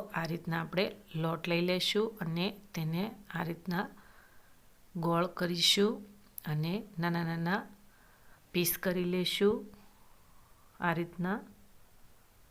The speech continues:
પછી તેને બે હાથના મદદથી આ રીતના લુવા વાળી લેશું મીડિયમ સાઇઝના, તમે જોઈ શકો છો.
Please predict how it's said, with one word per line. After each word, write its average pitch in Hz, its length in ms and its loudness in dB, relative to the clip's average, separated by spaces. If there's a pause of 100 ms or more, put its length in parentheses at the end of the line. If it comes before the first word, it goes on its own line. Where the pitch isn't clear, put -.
(880)
પછી 170 280 -2
તેને 170 340 0
બે 175 260 4
હાથના 170 360 0
મદદથી 175 720 0 (680)
આ 156 100 -2
રીતના 175 320 0
લુવા 170 360 2
વાળી 170 280 0
લેશું 170 680 -2
મીડિયમ 165 360 0
સાઇઝના, 165 560 0 (400)
તમે 170 300 0 (160)
જોઈ 170 180 0
શકો 170 360 -2
છો. 196 340 0